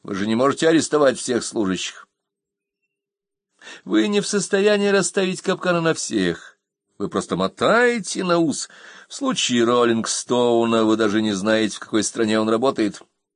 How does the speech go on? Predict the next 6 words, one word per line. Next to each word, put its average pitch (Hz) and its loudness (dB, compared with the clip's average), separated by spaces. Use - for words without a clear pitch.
"Вы, 95 -2
Лимос, 101 0
практик, 113 -4
а 92 -4
не 90 -4
теоретик", — - -8